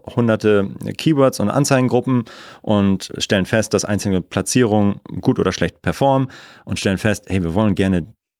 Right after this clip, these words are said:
die Gebotsanpassung, äh, hebeln. Was wir dann automatisch machen, ist für alle Kampa-, äh, alle Keywords da in dieser Kampagne das zu berücksichtigen und sagen, okay, gut, wir müssen die Basisgebote ein bisschen senken,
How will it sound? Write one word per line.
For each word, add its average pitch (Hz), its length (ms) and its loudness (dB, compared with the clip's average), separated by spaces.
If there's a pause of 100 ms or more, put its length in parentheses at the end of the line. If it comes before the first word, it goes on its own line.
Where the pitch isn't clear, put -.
(120)
die - 60 -10
Gebotsanpassung, 90 640 -2
äh, 82 60 -8 (840)
hebeln. 147 540 0 (220)
Was 98 160 -2
wir 110 80 2
dann 104 140 2
automatisch 110 540 0
machen, 110 200 0
ist 101 100 -6
für - 180 -2
alle 120 360 2
Kampa-, 107 460 -4
äh, 92 60 -2
alle 101 240 0
Keywords 131 640 2
da - 100 0
in 101 160 -2
dieser 98 320 0 (160)
Kampagne 104 580 0 (640)
das 95 140 -4
zu 90 100 -4
berücksichtigen 87 540 -2
und 82 260 -4
sagen, 90 220 0
okay, 85 180 -4
gut, 95 240 -2
wir 90 80 2
müssen 123 400 2
die 107 120 -2
Basisgebote 107 720 -2
ein 92 40 -2
bisschen 92 300 0
senken, 107 420 0